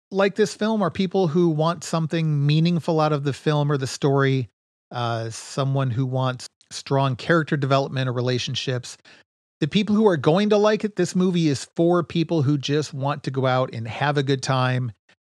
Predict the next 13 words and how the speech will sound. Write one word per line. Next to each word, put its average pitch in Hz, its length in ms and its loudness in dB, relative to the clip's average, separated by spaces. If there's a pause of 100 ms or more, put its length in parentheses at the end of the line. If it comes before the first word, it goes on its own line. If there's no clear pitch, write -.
(100)
and 120 480 -4 (220)
enjoy 139 680 2
a 127 60 2
fun 127 380 0
comic 123 360 -2
book 110 200 -6
movie, 95 340 -8
'cause 107 140 -8
that's - 480 -8 (240)
ultimately 151 560 2
what 120 220 0
this 113 220 -8
is. 104 300 -12